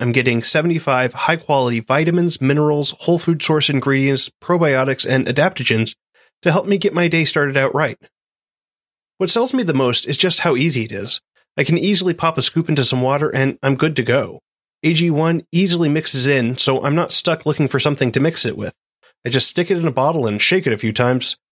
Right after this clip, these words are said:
and I like to enjoy mine chilled, so I pop it into the fridge for a little bit and then I'm good to go. Right now, it's the time to reclaim your health and arm your immune system with convenient daily nutrition. It's just one scoop in a cup of water every day. That's it.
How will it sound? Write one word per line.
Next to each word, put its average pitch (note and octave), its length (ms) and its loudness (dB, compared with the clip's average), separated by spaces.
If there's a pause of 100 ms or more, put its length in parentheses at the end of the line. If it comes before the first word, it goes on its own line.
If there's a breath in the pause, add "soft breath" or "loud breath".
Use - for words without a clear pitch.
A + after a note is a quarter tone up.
and D3 260 0
I G3+ 80 0
like A#3 180 0
to G#3+ 100 0
enjoy F3 260 2
mine D#3+ 220 0
chilled, F3 260 0
so B2+ 100 0
I G#2 40 0
pop D3+ 260 0
it C#3+ 80 0
into A#2 100 0
the - 80 -8
fridge E3+ 260 -2
for E3+ 100 0
a D#3+ 40 2
little D#3+ 160 2
bit F3 220 -2
and B2+ 160 2
then D3+ 160 2
I'm A#2+ 180 0
good D3+ 240 -2
to E3 60 2
go. F3+ 340 0 (440)
Right G3+ 200 2
now, F#3 300 2
it's - 180 -2
the B2+ 80 0
time E3+ 300 0
to C#3 100 -2
reclaim D#3+ 380 0
your D3+ 100 0
health D3 240 -2
and B2 200 0
arm F#3 220 2
your E3+ 140 2
immune F3 240 0
system A2+ 420 0
with B2+ 160 0
convenient D#3+ 560 0 (100)
daily C3+ 400 0
nutrition. D#3 600 -2 (580 soft breath)
It's C#3 100 2
just D#3 280 0
one F3 180 0
scoop E3 300 0
in B2+ 80 0
a A2 40 0
cup D#3 200 0
of C#3 100 -6
water B2+ 380 0
every C#3 240 0
day. B2 300 -2 (140)
That's C#3 360 0
it. - 180 -4